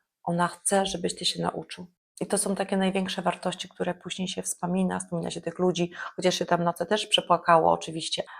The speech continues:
ale dzisiaj wracam do tego z sentymentem.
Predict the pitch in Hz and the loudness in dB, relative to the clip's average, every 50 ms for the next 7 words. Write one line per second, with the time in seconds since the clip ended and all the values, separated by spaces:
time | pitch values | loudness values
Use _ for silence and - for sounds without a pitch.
0 | - _ - 175 175 175 170 175 175 175 170 - - 175 175 196 214 202 - _ | -6 _ 4 6 6 6 4 4 2 0 0 2 4 4 4 4 2 -2 -8 _
1 | _ _ - 185 190 185 185 185 196 180 180 175 - - 185 180 - 180 - - | _ _ 2 4 6 6 6 6 2 0 2 0 -2 -2 -4 -4 -4 -6 -8 -4
2 | - 165 165 - - 175 170 175 170 170 - - 175 180 | -6 -6 -6 -8 -12 -10 -8 -6 -8 -8 -10 -12 -16 -16